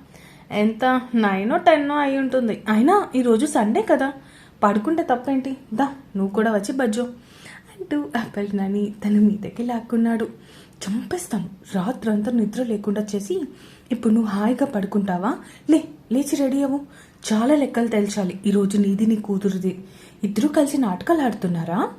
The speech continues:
కోపంగా అడుగుతుంది అపర్ణ. "ఇప్పుడేమైందని పొద్దు పొద్దున్నే మా మీద పడ్డావు? నిన్న దానికి ఐస్ క్రీమ్ ఎవడు కొని ఇచ్చాడు?" దేవ్ నుంచి విడిపించుకొని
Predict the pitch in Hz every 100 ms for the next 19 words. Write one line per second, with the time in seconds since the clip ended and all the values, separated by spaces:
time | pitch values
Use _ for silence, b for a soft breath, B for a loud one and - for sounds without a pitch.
0 | B B B B - 466 508 - 226 220
1 | 240 220 208 214 214 208 202 190 190 240
2 | 240 220 220 226 233 - - B B B
3 | B 349 - 247 175 208 415 440 370 320
4 | 294 294 247 240 269 269 247 254 233 202
5 | 202 247 254 247 233 220 226 - - B
6 | B B B B B - 233 240 233 233
7 | 226 208 214 - 302 285 262 294 285 277
8 | - - 285 - - 269 294 - - b
9 | b b b 349 403 440 370 294 240 233
10 | 208 202 214 208 - 190 196 196